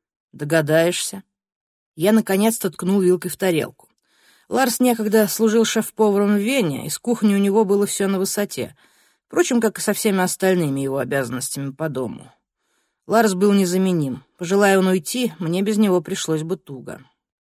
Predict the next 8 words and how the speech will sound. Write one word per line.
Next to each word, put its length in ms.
Она 180
немного 340
пожевала, 680
а 60
потом 260
взглянула 540
на 80
меня. 500